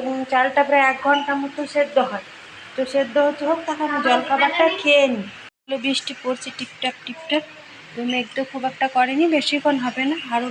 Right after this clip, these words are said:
বেশি গরম ছাড়বে। তো ওটা হচ্ছে, আর ছোটোটাকে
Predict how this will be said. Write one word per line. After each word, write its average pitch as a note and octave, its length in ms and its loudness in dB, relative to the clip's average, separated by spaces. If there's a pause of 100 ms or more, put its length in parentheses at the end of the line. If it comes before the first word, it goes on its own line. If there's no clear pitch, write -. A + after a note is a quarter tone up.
বেশি B3+ 180 -6 (100)
গরম A#3+ 220 -4 (120)
ছাড়বে। B3+ 300 -8 (580)
তো A#3 60 -6 (160)
ওটা C4 240 2
হচ্ছে, - 300 -2 (240)
আর A3+ 120 6 (120)
ছোটোটাকে C4 440 0